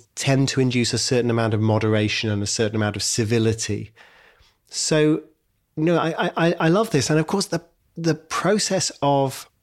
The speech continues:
of writing that we've been discussing is full of this, 'cause you're constantly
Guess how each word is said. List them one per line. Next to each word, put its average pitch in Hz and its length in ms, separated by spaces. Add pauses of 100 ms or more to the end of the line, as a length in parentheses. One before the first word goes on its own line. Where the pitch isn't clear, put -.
(380)
of 123 180
writing 113 580 (880)
that 127 100
we've 127 220
been 120 140
discussing 107 680 (600)
is 131 160
full 180 240
of 147 120
this, - 300
'cause 135 200
you're 175 100
constantly 147 640